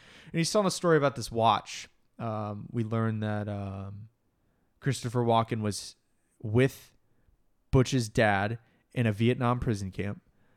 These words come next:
uh, and that his great-grandfather had bought this watch before World War One, um, and had given it to his grandfather, who I guess had died in World War Two or something like that, and then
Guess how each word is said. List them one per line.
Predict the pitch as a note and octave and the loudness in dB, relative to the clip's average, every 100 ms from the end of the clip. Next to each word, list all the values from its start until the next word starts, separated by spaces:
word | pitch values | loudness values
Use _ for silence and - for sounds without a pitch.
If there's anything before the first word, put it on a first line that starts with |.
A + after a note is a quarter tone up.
| _ - | _ -8
uh, | G#2+ F#2 | -4 -4
and | - G2+ G2+ | -4 -6 -4
that | G2 G2 G2 - | -2 -2 -4 -6
his | A#2 A2 | -4 -4
great-grandfather | - A#2+ A#2+ A#2+ A#2+ A#2 A#2+ A2+ A2+ | 0 2 2 2 0 2 4 6 6
had | A2+ G#2+ | 4 4
bought | A2 A2 | 4 4
this | A#2+ - | 0 0
watch | A2+ G#2+ - | 2 0 -2
before | - A#2+ G#2 | -6 -4 -2
World | G#2 | -4
War | G2+ G2+ | -4 0
One, | A2+ D#3 D3 D3 C#3+ C#3+ _ _ _ _ _ | 4 6 8 6 2 -6 _ _ _ _ _
um, | - A2 G2+ G2 G2 F#2+ - | -4 -2 -2 -4 -6 -8 -6
and | G2+ | -4
had | G#2+ G#2 | -4 -2
given | A2 G#2+ | -2 0
it | G#2+ - | -2 -4
to | - G2+ | -2 -2
his | G2 F#2+ F#2 - - - | 0 -2 -4 -10 -16 -4
grandfather, | C3 C#3 C3+ C3+ B2+ B2 B2 A#2 | 0 2 2 4 4 6 4 4
who | A2+ | 2
I | G#2 | 0
guess | G#2 G#2 | -2 -2
had | G#2+ G2 | -4 -2
died | G#2 G#2+ A2+ | 2 2 0
in | A2 | -2
World | A2 G#2+ | -2 -2
War | G#2 | -4
Two | - B2+ | -2 0
or | A#2 A2+ | 0 0
something | A#2 A2 A2 | -4 -4 -4
like | A2 - | -4 -2
that, | G#2+ G#2+ G#2 | -2 -2 -2
and | G2 | -4
then | G2 G2 | -4 -4